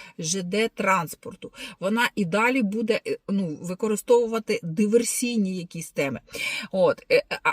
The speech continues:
але вона не приймає ць-, цього, а ми не можемо, ну, Зеленський не може от прийняти ці умови. Тому буде, буде хтось інший підписувати, е,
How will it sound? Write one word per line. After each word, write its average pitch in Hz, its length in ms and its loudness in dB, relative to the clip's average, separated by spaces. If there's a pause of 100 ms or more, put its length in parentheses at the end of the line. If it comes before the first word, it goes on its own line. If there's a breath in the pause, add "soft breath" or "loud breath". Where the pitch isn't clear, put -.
(100)
але 214 240 8
вона 233 220 0
не 247 80 0
приймає 220 560 -4
ць-, - 280 -14
цього, 156 380 -8
а 185 120 -4
ми 254 240 0
не 302 140 0
можемо, 233 680 2
ну, 190 260 -2 (1160)
Зеленський 226 460 4
не 208 140 2
може 196 340 2 (240)
от 165 240 -4
прийняти 190 500 -2
ці 202 220 -4
умови. 180 440 -6 (460 loud breath)
Тому 269 500 6
буде, 233 500 0
буде 196 340 -2
хтось - 480 0
інший 254 400 0
підписувати, 269 1080 0 (580 loud breath)
е, 175 960 0